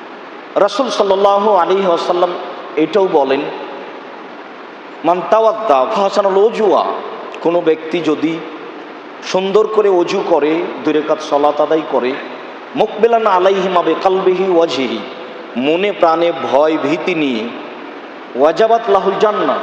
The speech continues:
তার জন্য জান্নাত জরুরি। তাহলে সলাতের একটা অবস্থা হচ্ছে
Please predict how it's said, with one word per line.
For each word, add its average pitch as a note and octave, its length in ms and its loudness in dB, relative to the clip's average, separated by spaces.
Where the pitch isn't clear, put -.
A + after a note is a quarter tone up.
তার E3 200 2
জন্য F3 300 2
জান্নাত F3 300 0
জরুরি। F3+ 520 0
তাহলে G3+ 340 4
সলাতের G3 420 2
একটা A3+ 260 2
অবস্থা F#3 480 2
হচ্ছে D#3 480 0